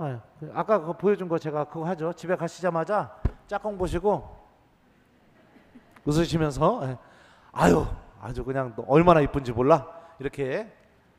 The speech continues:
좀 칭찬도 좀 이렇게 했으면 좋겠습니다. 미소 한번 해주기, 그리고 칭찬 한번 해주기, 요거 짝꿍들에게요 꼭 하시기 바랍니다. 짝꿍들 없으면 저한테 하고 가세요.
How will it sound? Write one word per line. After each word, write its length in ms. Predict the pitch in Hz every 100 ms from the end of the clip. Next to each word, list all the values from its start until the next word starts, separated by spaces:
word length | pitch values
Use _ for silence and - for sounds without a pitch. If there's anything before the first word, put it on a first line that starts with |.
| _ _ _ _ _ _ _ _ _ _ _
좀 140 | 139
칭찬도 480 | 127 233 214 190 143
좀 200 | 131 127
이렇게 320 | 123 - 127 104 _ _ _
했으면 280 | 196 175 147
좋겠습니다. 560 | 123 127 - 120 110 104
미소 320 | 156 196 196
한번 460 | 170 170 170 165 156
해주기, 520 | 156 151 165 254 277 - _ _ _
그리고 560 | - 135 135 226 269 - -
칭찬 380 | - 262 - 220
한번 260 | 190 160 151
해주기, 420 | 135 123 120 107
요거 220 | 127 143
짝꿍들에게요 840 | 139 170 180 151 135 120 127 196 233 - - -
꼭 160 | - 185
하시기 260 | 147 165 143
바랍니다. 380 | 139 135 120 123
짝꿍들 400 | 214 226 214 185
없으면 560 | - 180 175 220 262 - - -
저한테 360 | - 170 151 151
하고 200 | 165 151
가세요. 600 | 139 135 139 156 262